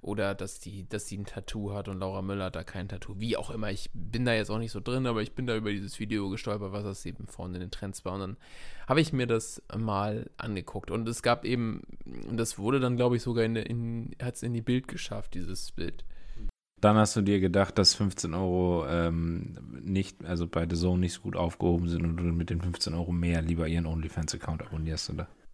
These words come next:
Speaker 1: Kostet das fünfzehn Euro?
Speaker 2: Ey, keine Ahnung, was ihr OnlyFans-Account kostet.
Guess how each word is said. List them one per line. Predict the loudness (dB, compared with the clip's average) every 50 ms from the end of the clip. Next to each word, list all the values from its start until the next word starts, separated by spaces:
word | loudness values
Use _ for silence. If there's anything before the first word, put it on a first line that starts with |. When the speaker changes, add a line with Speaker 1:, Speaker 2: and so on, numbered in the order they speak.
| -14
Speaker 1:
Kostet | -10 -8 -8 -6 -6 -4
das | -4 -4
fünfzehn | -4 -4 -2 0 0 0 0 0 -2 0 0 0 0 -2
Euro? | -4 -4 -4 -4 -2 -2 -4 -4 -4 -6 -8 -10 -10 -12 -16 -18 -16 -18
Speaker 2:
Ey, | -6 -4
keine | -2 -2 -2 -2 -4 -4 0 2
Ahnung, | 2 2 4 2 2 0 0 -2
was | -4 -6 -8 -6
ihr | -6 -6 -4 -2
OnlyFans-Account | 0 0 0 0 -2 -4 -6 -6 -6 -6 -6 -8 -10 -10 -6 -6 -4 -4 -4 -6 -8
kostet. | -8 -8 -8 -10 -10 -8 -8 -8 -8 -10